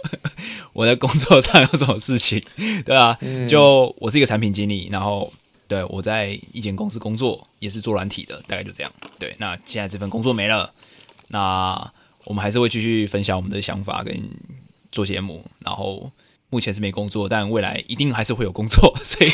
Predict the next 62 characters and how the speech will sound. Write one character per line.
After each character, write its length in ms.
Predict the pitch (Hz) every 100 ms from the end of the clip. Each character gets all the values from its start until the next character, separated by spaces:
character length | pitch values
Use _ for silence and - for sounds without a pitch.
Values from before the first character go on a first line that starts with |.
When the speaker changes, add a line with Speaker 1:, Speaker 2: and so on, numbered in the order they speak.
| - 190 202 202
Speaker 1:
<laughs> 440 | 214 214 208 196 196
找 140 | 117
到 80 | 120
工 160 | 123
作 80 | 123
再 60 | 120
跟 100 | 113
大 80 | 107
家 80 |
分 160 | 110 98
享。 180 | - 123 180 254
<laughs> 200 | 175 -
对 100 | 160
啊， 760 | - - - 208 190 208 180 -
<laughs> 60 | -
对， 240 | - - _ 233 277 269 254 190 _
对， 160 | 98 95
但 160 | 185 196 156
我， 180 | 135 139
我 200 | 151 160
是 120 | 233
还 140 | 240 175
蛮 100 | 151
庆 140 | -
幸 160 | 190 156
我， 100 | 110 107 _
呃， 240 | 120 110
我 100 | 113
选 160 | 127 101
择 80 | 101
这 80 |
条 160 | 117 98
路 160 | 104 98
啦， 140 | 110
因 100 | 127
为 80 | 117
我 60 |
觉 120 | 104 120
得 60 |
如 160 | 139 156
果 160 | 156
我 160 | 113 104
非 180 | - 131
常 140 | 117
的 80 | 110
仰 180 | 107 98
赖 140 | 113
这 100 | 107
份 140 | 113 107
工 160 | 104
作 160 | 104 101
的， 400 | 95 85 - - _
呃， 160 | - 98
标 200 | - 101
签， 260 | - 98 104
如 80 | 110
果 80 |
我 80 | 107
现 140 | 101 113
在 80 |
突 240 | 107 - 104
然 180 | 98